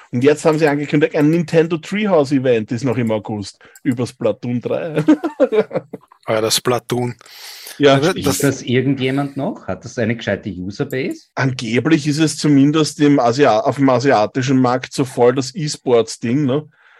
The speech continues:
Speaker 3: Ah,
Speaker 1: Also
Speaker 3: okay.
Speaker 1: da geht das ja voll und auch, wenn ich mich jetzt recht entsinne, bei uns auf den ganzen Cons heuer dürfte Splatoon zwei gespielt werden, vielleicht schon der Dreierteil, ich weiß nicht, aber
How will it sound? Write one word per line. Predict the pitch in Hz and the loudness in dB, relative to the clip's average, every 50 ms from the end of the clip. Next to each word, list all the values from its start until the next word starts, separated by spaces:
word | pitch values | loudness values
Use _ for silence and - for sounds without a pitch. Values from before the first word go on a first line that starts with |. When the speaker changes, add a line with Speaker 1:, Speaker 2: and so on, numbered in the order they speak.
| _ - | _ -8
Speaker 3:
Ah, | 90 92 | -4 -2
Speaker 1:
Also | 107 107 - | -2 -2 -2
Speaker 3:
okay. | - - 101 | -2 -2 -2
Speaker 1:
da | 98 | -2
geht | - - 123 123 - - | -2 -4 -8 -10 -8 -10
das | 139 131 135 | -6 -2 0
ja | 139 127 | 0 0
voll | - - 123 123 139 147 | 0 0 2 4 4 4
und | 147 131 127 - _ - | 4 2 0 -4 _ 0
auch, | 120 120 117 - - _ - | 0 0 0 -2 -6 _ -8
wenn | 135 123 127 131 131 | -6 -2 0 0 0
ich | 127 | 2
mich | 131 123 117 | 2 0 0
jetzt | 139 127 131 - 107 | 0 -2 -4 -6 -6
recht | 101 110 - - - | -6 -6 -6 -4 -2
entsinne, | 151 147 147 - 135 131 143 156 156 | -2 -2 -2 -2 -2 0 0 0 0
bei | - 127 117 | 0 -2 -2
uns | - 151 120 131 160 160 180 | 0 0 0 0 0 -2 -4
auf | 151 - | -6 -6
den | - 151 135 | -4 -4 -2
ganzen | 123 117 113 113 - - 135 131 131 131 | -2 -2 -4 -6 -8 -6 -4 -4 -4 -4
Cons | 127 - 113 104 110 120 123 - | -4 -6 -4 -4 -2 -4 -2 0
heuer | 143 131 127 131 135 139 147 156 - - - - - - _ _ - | 2 2 4 4 4 2 0 0 -4 -10 -20 -20 -20 -20 _ _ -2
dürfte | 147 139 131 - - - | -2 -2 -2 -4 -10 -12
Splatoon | - - 139 131 127 139 143 131 | -8 -6 -6 -2 0 0 0 0
zwei | - - 113 98 104 113 | -2 -4 -4 -4 -4 -4
gespielt | - - - - 139 135 135 135 | -6 -8 -8 -4 -4 -4 -4 -2
werden, | 127 120 123 139 165 175 185 190 185 | -2 -2 0 0 -2 -4 -6 -8 -8
vielleicht | - 135 120 110 - - | -6 -4 -4 -4 -6 -8
schon | - 110 | -8 -8
der | 117 110 | -8 -6
Dreierteil, | - 107 104 107 117 120 127 123 123 | -6 -6 -4 -4 -2 -2 -2 -2 -4
ich | 123 - | -6 -6
weiß | 107 104 101 101 - - | -6 -6 -6 -6 -6 -6
nicht, | 135 127 127 - | -6 -4 -2 0
aber | 127 123 107 | 2 2 0